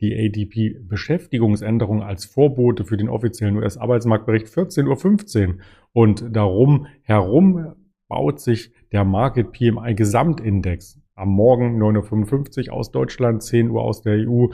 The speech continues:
zehn Uhr dreißig aus Großbritannien und fünfzehn fünfundvierzig aus den U S A. Vierzehn dreißig ganz regulär,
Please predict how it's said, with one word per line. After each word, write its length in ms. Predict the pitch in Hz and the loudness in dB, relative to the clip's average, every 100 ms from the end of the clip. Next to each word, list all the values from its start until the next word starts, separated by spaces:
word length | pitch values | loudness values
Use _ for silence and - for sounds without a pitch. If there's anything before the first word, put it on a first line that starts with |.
| - _ _ | -4 _ _
zehn 180 | 113 107 | 2 2
Uhr 100 | 101 | 2
dreißig 360 | 101 107 107 | 0 0 0
aus 180 | 101 98 | -2 -4
Großbritannien 680 | 113 110 104 87 104 107 104 | -4 -4 -4 -2 0 2 2
und 220 | 101 90 | -2 -2
fünfzehn 400 | 117 104 - 95 | 0 -2 -2 -4
fünfundvierzig 640 | 104 98 95 98 - 98 - | 0 -2 0 -4 -6 -12 -4
aus 220 | 107 107 | -4 -2
den 120 | 113 | 0
U 120 | 113 104 | 2 2
S 100 | - | 2
A. 440 | 120 135 - _ _ _ _ _ _ _ | 2 2 0 _ _ _ _ _ _ _
Vierzehn 320 | 117 - 101 | -4 -2 -2
dreißig 340 | 95 104 101 90 | 0 0 0 0
ganz 400 | 113 139 127 110 | -2 -2 -2 -2
regulär, 600 | 107 107 101 107 113 | 0 2 2 2 2